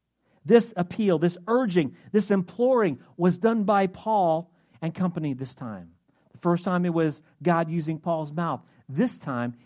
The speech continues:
it was Paul himself speaking to the Corinthians. Now this appeal, this imploring, must have been difficult to hear, wouldn't you think? Because he said, "Don't receive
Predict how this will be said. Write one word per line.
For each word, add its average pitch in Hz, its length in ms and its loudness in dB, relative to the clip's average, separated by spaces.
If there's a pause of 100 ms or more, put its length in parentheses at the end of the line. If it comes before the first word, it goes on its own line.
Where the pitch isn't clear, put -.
(140)
it 151 100 -2
was 143 160 -4
Paul 151 300 -2
himself 139 520 -6 (220)
speaking 147 480 -4
to 131 100 -8
the 117 100 -8
Corinthians. 107 720 -14 (1160)
Now 175 100 6
this 196 220 4
appeal, 196 500 -2 (600)
this 185 200 4
imploring, 190 840 2 (440)
must 247 240 2
have 226 80 -4
been 208 160 2
difficult 220 480 -2
to 226 80 -6
hear, 208 420 -8 (720)
wouldn't 170 140 -2
you 180 60 -2
think? 202 360 -6 (840)
Because 208 280 0
he 220 80 -2
said, 190 320 0 (340)
"Don't 202 360 2
receive 180 640 -2